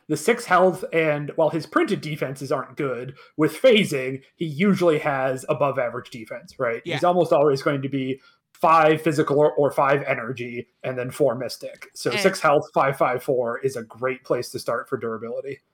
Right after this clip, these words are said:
Speaker 2: Yeah, and that four mystic is going to be especially important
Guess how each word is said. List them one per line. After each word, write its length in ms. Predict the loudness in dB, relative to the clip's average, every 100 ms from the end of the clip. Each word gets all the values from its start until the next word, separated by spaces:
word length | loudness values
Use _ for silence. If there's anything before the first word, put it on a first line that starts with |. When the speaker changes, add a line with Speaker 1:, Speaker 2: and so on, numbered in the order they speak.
| _
Speaker 2:
Yeah, 140 | -14 -14 _
and 480 | -8 -8 -10 -14 -20 _ _ _ _ _ _ _ _ _
that 340 | -10 -8 -8 _ _
four 260 | -10 -6
mystic 600 | -6 -6 -8 -8 -10 _ -14
is 180 | -12 -10
going 200 | -10 -10
to 60 |
be 260 | -12 -14 -18 _
especially 840 | -14 -12 -16 -12 -12 -12 -16 -16 -18
important 720 | -20 -16 -14 -14 -18 _